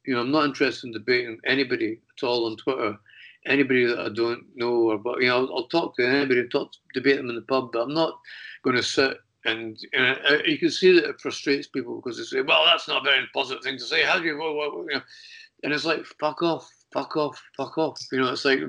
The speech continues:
these are fleeting thoughts that are coming into my head. I'm not gonna try and justify them. They're out there, bang, that's it,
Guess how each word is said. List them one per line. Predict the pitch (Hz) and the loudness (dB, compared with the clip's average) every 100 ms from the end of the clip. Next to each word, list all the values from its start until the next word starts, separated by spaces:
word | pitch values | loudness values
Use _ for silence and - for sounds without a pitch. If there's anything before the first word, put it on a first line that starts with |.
| 131 - - - | -8 -12 -14 4
these | 143 151 | 6 6
are | 147 | 4
fleeting | - - 165 147 123 | 0 4 4 4 -4
thoughts | 156 151 - | -2 -2 -2
that | - | -10
are | - | -10
coming | - 135 127 - | -6 -6 -6 -8
into | 131 139 | -8 -6
my | 131 123 | -4 0
head. | 151 | 0
I'm | 139 131 | 0 0
not | 151 | 0
gonna | 139 127 | 0 -4
try | - 131 | -2 -2
and | 117 | 0
justify | 127 147 - 113 113 | -2 -2 -6 -4 -2
them. | 110 110 - _ - | -2 -6 -12 _ -2
They're | 117 | 2
out | 131 151 120 | 4 4 2
there, | 110 110 104 _ | 0 0 -4 _
bang, | 120 120 117 104 104 | 0 2 2 -4 -6
that's | 127 127 - | -4 -2 0
it, | 151 | -2